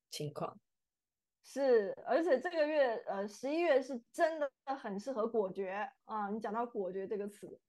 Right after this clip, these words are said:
Speaker 2: <laughs> 啊，但是果决之前，我们还是还有两个星象讲一下，就是一个是，呃，九号的时候，金星就会进入到天秤座了。哦，那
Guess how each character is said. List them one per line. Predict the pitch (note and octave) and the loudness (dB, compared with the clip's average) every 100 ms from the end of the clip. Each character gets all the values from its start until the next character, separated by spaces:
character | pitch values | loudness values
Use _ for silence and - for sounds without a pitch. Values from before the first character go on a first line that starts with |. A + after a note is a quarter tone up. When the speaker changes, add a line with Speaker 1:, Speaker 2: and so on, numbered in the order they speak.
| _ _ - | _ _ -20
Speaker 2:
<laughs> | - - _ _ _ _ _ _ | -14 -16 _ _ _ _ _ _
啊， | G3+ E3+ D#3+ - | -4 -4 -8 2
但 | F4+ | 2
是 | G4+ G#4+ D#4+ - | 6 2 2 4
果 | B3 | 4
决 | A3 C#4+ | 6 2
之 | F#4+ | -2
前， | F#4 A#3 | -2 -2
我 | G#3 | -2
们 | G#3+ | -2
还 | G#3+ | -4
是 | A#3 | -4
还 | C#4+ C#4 | -2 -2
有 | D4+ | 0
两 | B3+ G3 | -2 -4
个 | |
星 | A3 A#3 | -8 -8
象 | A#3+ G#3+ G3+ | -6 -6 -6
讲 | F3 G#3 | -10 -14
一 | |
下， | G3 F#3+ - | -12 -12 -10
就 | C4+ | -6
是 | D4+ | -4
一 | D4 | -2
个 | D4+ F#4 | -2 0
是， | F4 E4+ C#4 - _ - | 0 0 -2 -6 _ -4
呃， | A3 G3+ G3 G#3 | -2 -2 -6 -4
九 | C4 G3 | -2 0
号 | F#4+ E4+ | 0 2
的 | G#3+ G3+ | -2 -4
时 | F#3+ | -8
候， | G3 F3+ | -8 -10
金 | F3 B3+ | -8 -8
星 | C4+ B3 B3+ | -6 -8 -4
就 | A#3+ | -4
会 | G#3+ | -4
进 | A#3+ G#3 - _ | -4 -6 -8 _
入 | G3+ | -10
到 | G3+ F#3+ | -6 -6
天 | - B3+ | -6 -10
秤 | C#4 A3 | -8 -10
座 | D#3+ A2+ | -10 -12
了。 | C2+ _ _ _ _ _ _ _ | -14 _ _ _ _ _ _ _
哦， | F#3 - | -14 -10
那 | B3+ B3+ G3 | -2 -2 -2